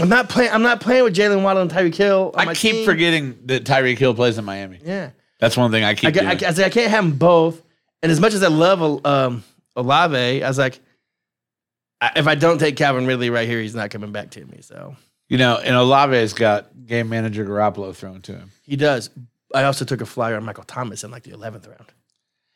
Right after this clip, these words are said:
Speaker 2: Yeah, the problem, like I said, just it's Garoppolo's gameplay style, man. He's, he's a hundred thirty-two yard passing guy.
Speaker 1: Oh yeah, he's not.
Speaker 2: So,
Speaker 1: he's not gonna fling it
Speaker 2: his
Speaker 1: around.
Speaker 2: receivers are, you know, I mean, he's, it's, it's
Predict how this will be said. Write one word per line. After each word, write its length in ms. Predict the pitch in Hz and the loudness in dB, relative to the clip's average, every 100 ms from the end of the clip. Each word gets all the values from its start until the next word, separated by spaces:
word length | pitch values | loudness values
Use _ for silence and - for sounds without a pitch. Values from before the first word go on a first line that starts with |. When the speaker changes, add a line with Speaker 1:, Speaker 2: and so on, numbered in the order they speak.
| _ _ - | _ _ -4
Speaker 2:
Yeah, 400 | 151 160 139 - | 0 2 0 -6
the 140 | 151 139 | -2 0
problem, 440 | - 220 196 131 | 2 2 0 -6
like 160 | 131 139 | -2 0
I 40 | |
said, 320 | - 120 101 - _ _ _ _ _ | 2 0 0 -8 _ _ _ _ _
just 300 | 127 135 - - | -2 -2 -2 0
it's 260 | 135 - | 0 0
Garoppolo's 600 | 123 139 160 151 143 135 | 2 4 4 2 2 2
gameplay 420 | 120 160 156 127 | 0 -2 0 0
style, 320 | 107 101 90 90 | 0 -2 -4 -8
man. 180 | 95 117 | -8 -2
He's, 260 | 147 139 | 0 -2
he's 220 | 135 131 | 0 2
a 60 | 131 | 2
hundred 280 | 139 143 135 | 0 -2 -2
thirty-two 360 | 139 135 127 | 0 0 -2
yard 260 | 135 127 123 | -2 -2 -2
passing 340 | 139 151 - | 0 -2 -4
guy. 100 | 101 | -12
Speaker 1:
Oh 40 | 131 | -16
yeah, 180 | 127 117 _ | -16 -18 _
he's 160 | 147 135 | -18 -10
not. 140 | 139 | -4
Speaker 2:
So, 240 | 139 127 110 | 2 2 2
Speaker 1:
he's 100 | 131 | 0
not 240 | 143 147 | -4 -6
gonna 160 | 139 135 | -8 -10
fling 280 | 139 131 110 | -10 -16 -12
it 100 | 135 | -4
Speaker 2:
his 140 | 147 | -2
Speaker 1:
around. 40 | 135 | 0
Speaker 2:
receivers 520 | 123 147 143 151 117 | 0 0 0 -2 -2
are, 300 | 113 107 104 - _ _ _ _ _ _ _ _ _ _ _ _ _ _ _ | 0 0 -2 -6 _ _ _ _ _ _ _ _ _ _ _ _ _ _ _
you 120 | - 95 | -2 -2
know, 200 | 90 95 - _ - | -2 -6 -12 _ -2
I 60 | 139 | 2
mean, 120 | 151 | 4
he's, 240 | 160 120 | 4 2
it's, 340 | - 135 - - | 0 -2 -2 -2
it's 360 | 156 143 - | -2 -2 -8